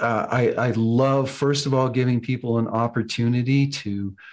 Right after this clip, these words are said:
to share what they're doing in the world and how they can live their purpose. So that's one thing that happens. But then also to give those people that are listening an understanding of,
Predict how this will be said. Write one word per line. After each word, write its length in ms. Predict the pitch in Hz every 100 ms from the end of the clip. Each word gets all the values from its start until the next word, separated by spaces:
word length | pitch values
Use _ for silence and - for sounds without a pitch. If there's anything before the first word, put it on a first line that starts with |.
| - - _ _ -
to 240 | - 107
share 600 | - - - 117 117 123
what 220 | 117 117
they're 120 | 113 104
doing 340 | 113 117 117
in 140 | 117 107
the 80 |
world 500 | 101 101 107 117 117
and 160 | 107 104
how 440 | 104 104 104 104 95
they 260 | 107 110
can 540 | 120 - 117 110 107 110
live 280 | 117 101
their 200 | 104 127
purpose. 640 | 143 101 95 110 135 139 - - - - -
So 160 | -
that's 280 | 110 113 110
one 240 | 110 117 127
thing 200 | 123 110
that 160 | 107
happens. 580 | 101 101 98 104 104 101 - - -
But 140 | 131 156
then 220 | 151 143
also 640 | - 131 185 - 131 117
to 480 | 110 - 117 113 107 - - _ _ 117
give 580 | 101 135 160 160 160 - -
those 440 | 120 123 127 123
people 440 | - 139 135 120
that 140 | 113 110
are 180 | 104 101
listening 840 | 104 117 120 113 107 101 98 -
an 160 | 110 110
understanding 1000 | 120 120 117 - 113 117 117 113 107 104
of, 440 | 101 98 98